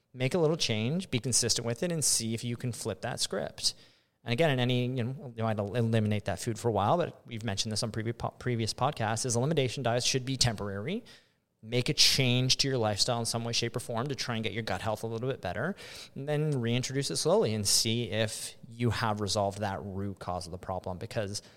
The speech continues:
something like that is not normal aging. It's something that can happen at any point in life,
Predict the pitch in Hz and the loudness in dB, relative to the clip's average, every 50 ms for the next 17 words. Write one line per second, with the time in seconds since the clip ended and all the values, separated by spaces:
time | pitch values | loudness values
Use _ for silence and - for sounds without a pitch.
0 | _ - - - 208 208 220 175 160 - - 135 123 127 - - 127 117 113 110 | _ -2 2 2 2 2 2 0 0 2 2 2 2 0 -2 -4 -4 -2 -2 -2
1 | 104 110 107 107 113 120 120 127 131 120 - - - - - 135 120 120 117 120 | -2 -4 -4 -4 0 2 2 4 2 2 0 -6 -14 -18 -18 -18 -12 -6 -2 2
2 | 135 147 147 147 143 143 147 147 147 - - - 131 147 165 170 202 208 220 233 | 2 4 4 6 6 6 4 4 0 -4 -6 0 2 2 4 4 4 2 2 0
3 | - - - - _ _ _ _ - 127 117 - 139 123 123 123 110 107 - 101 | -4 -8 -20 -20 _ _ _ _ -2 2 4 4 4 4 2 0 0 -2 -4 -4
4 | - - 117 127 - 135 117 107 107 104 104 98 - - - - - 101 98 104 | -2 -2 0 2 2 2 2 0 0 -2 -2 -4 -6 -8 -10 -8 -10 -8 -6 -2
5 | 107 151 190 220 - - | -2 -2 -2 -2 -6 -8